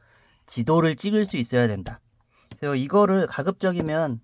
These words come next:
그 신동 카페 거리에 있는 하이하이디 카페에 가서 이거를 그리는 게 가장 좋겠죠. 근데 이거를 이런, 여기까지만 그리면 정물화, 설명을 넣어서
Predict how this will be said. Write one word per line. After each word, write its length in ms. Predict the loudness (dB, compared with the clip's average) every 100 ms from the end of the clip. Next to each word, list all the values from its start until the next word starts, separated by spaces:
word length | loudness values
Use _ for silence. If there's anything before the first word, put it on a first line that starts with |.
| _
그 360 | -6 -2 -2
신동 340 | -4 0 2 2
카페 300 | 2 2 4
거리에 400 | 4 2 -2 -4
있는 260 | -2 -2
하이하이디 920 | 0 -2 0 0 0 -4 -6 -4 -4 -6 -10 -20 _ _
카페에 420 | -6 -4 -2 -2
가서 640 | -2 0 0 0 0 2 2
이거를 340 | 0 0 0
그리는 460 | -2 0 2 4 4
게 200 | 2 -4 -8 -20 _
가장 340 | -14 -2 0 0
좋겠죠. 680 | -4 -6 -2 0 0 -2 -8
근데 160 | -4
이거를 500 | -4 2 4 4 4
이런, 340 | 2 2 2 0 -4
여기까지만 640 | -2 2 2 4 4 4
그리면 420 | 4 2 8 8
정물화, 680 | 6 4 6 6 6 2 0
설명을 480 | 4 10 10 8 4
넣어서 500 | 4 4 2 0 -4